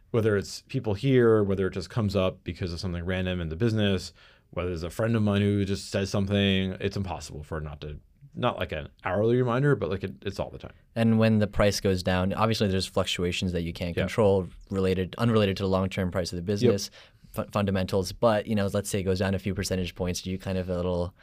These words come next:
Speaker 2: does it kind of stick in your mind a little bit? Is it, like, a
Speaker 1: The
Speaker 2: point of
Speaker 1: first time it
Speaker 2: annoyance?
Speaker 1: did, you know, the first day it dropped a lot. I was like, "Oh, that was annoying."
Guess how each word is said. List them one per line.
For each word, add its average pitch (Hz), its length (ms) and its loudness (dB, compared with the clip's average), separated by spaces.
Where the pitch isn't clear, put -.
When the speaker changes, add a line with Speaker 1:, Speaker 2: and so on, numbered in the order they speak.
Speaker 2:
does 95 160 -4
it 90 100 -4
kind 98 120 -2
of 92 80 -2
stick - 240 -4
in 98 80 0
your 98 100 0
mind 120 220 2
a 127 40 6
little 123 180 4
bit? 113 220 4
Is 95 140 -4
it, 98 120 -2
like, 95 160 -6
a 87 60 -2
Speaker 1:
The - 180 -6
Speaker 2:
point - 20 0
of - 60 4
Speaker 1:
first 359 180 6
time 120 160 8
it - 40 4
Speaker 2:
annoyance? 117 180 0
Speaker 1:
did, 104 240 2
you 135 140 4
know, 127 120 2
the 123 80 2
first 135 320 2
day 104 280 4
it 101 140 -4
dropped 95 240 -2
a 104 40 -2
lot. 82 180 0
I 85 40 -2
was 82 100 -8
like, 85 140 -10
"Oh, - 100 -2
that 101 180 -2
was - 360 -14
annoying." 71 440 -8